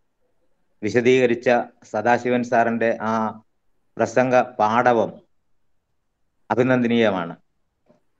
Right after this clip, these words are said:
വളരെ വിശദമായി തന്നെ രാമായണത്തിന്റെ പ്രസക്തിയും അതിന് ഇത്ര വളരെ പ്രചുര പ്രചാരം ലഭിക്കാനുണ്ടായ കാര്യങ്ങളും ഒക്കെ വളരെ വിശദമായി അദ്ദേഹം പ്രതിപാദിച്ചു.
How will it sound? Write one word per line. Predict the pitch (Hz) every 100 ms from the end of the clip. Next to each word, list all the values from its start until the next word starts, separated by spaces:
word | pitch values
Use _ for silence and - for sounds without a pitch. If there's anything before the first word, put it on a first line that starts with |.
| _
വളരെ | 127 143 147 151 - - 117
വിശദമായി | 113 135 143 147 147
തന്നെ | 143 135 135 151 - _ _ _ _ _ 107
രാമായണത്തിന്റെ | 113 123 139 139 139 139 135 135
പ്രസക്തിയും | 113 - 127 - 123 87 - _ _ _ _ _ _ _
അതിന് | 123 135 131 135 135 - _ _ _ -
ഇത്ര | - 156
വളരെ | 156 156 156 151 151 - -
പ്രചുര | 120 120 139
പ്രചാരം | 147 139 123 135 135 135 131
ലഭിക്കാനുണ്ടായ | 113 120 131 131 127 123 123
കാര്യങ്ങളും | 120 107 117 123 123 117 - - -
ഒക്കെ | 113 120 113 - 110
വളരെ | 113 120 120 113 - 107
വിശദമായി | 107 123 123 123 120 117 117
അദ്ദേഹം | 107 107 107 110 -
പ്രതിപാദിച്ചു. | 101 101 104 95 87